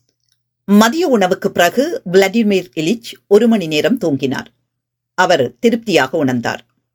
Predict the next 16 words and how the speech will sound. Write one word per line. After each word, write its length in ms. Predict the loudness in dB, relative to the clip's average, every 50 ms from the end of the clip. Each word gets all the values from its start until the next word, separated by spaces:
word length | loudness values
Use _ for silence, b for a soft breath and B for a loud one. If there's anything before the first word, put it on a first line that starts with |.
| _ _ _ _ _ _ _ -2
அவர் 260 | 0 2 2 0 0 -2 -6 _ -4
வாசித்தார். 580 | -2 0 0 -2 -2 -6 -10 -10 -10 -12 -12 -14 _ _ _ _ _ _ _ _ _ _ _ _ _ _ _ _ _ _ _ _ _ _ _ _ _ _ _ _ _ _ _ _ _ -2
சக்கரோவ் 520 | 0 0 0 0 -2 -4 -4 -4 -2 0 0
இந்த 180 | 0 0 0 -2
கட்டுரையின் 600 | -2 -2 -4 -2 0 0 0 2 0 0 0 -2
காப்பக 380 | 0 -2 -2 -2 -2 -4 -4 -2
பிரதிகளை 580 | -2 -2 0 -2 -2 -2 0 0 0 0 0 -2 -2 -6 -8 -6 -2
ஆய்வு 300 | 0 0 0 0 -4 -6
செய்தார். 400 | -6 -6 -6 -6 -8 -10 -12 -14 _ _ _ _ _ _ _ _ _ _ _ _ _ _ _ _ _ _ -4
கட்டுரையின் 560 | -4 -4 -4 -2 0 0 0 2 2 0 0 -2 -2 0
இறுதி 320 | 2 2 2 2 -2 -4 -4
பதிப்பு 420 | -2 -4 -4 -4 -4 -4 -4 -4 -4 -4 -6 _ -6
நான்கு 420 | -2 0 2 2 2 2 0 0 -2 -2
தட்டச்சு 420 | -2 -4 -4 -2 -4 -4 -4 -4
பிரதிகளால் 680 | -2 0 0 0 0 -2 0 0 2 2 2 0 0 -4 -6 -8 _
குறிப்பிடப்பட்டது. 760 | -2 -2 0 0 0 -2 -2 -2 -4 -6 -6 -6 -8 -8 -8